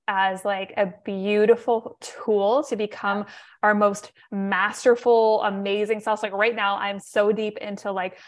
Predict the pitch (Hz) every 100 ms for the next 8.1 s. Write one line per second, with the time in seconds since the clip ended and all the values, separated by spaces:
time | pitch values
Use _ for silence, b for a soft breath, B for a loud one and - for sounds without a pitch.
0 | B 214 214 220 240 190 220 240 - 208
1 | 196 175 160 185 B B 220 208 196 190
2 | 196 190 - 190 185 175 190 202 180 185
3 | 220 247 277 262 247 254 220 202 190 190
4 | 226 254 254 247 220 202 185 208 208 208
5 | 190 202 - 226 226 220 - 220 220 214
6 | 233 214 202 190 190 175 165 285 294 -
7 | 220 190 185 190 - 277 - 208 185 -
8 | 190